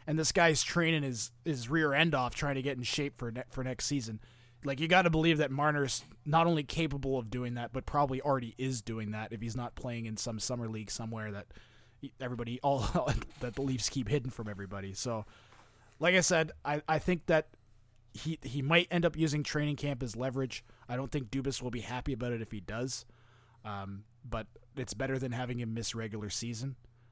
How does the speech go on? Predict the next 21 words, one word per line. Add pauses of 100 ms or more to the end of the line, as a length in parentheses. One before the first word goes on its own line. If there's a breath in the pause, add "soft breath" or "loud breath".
(140 soft breath)
Uh,
I
don't
see
him
missing
any
regular
season.
If
he
does,
then
he's,
I
can't
see
his,
like,
that's
just,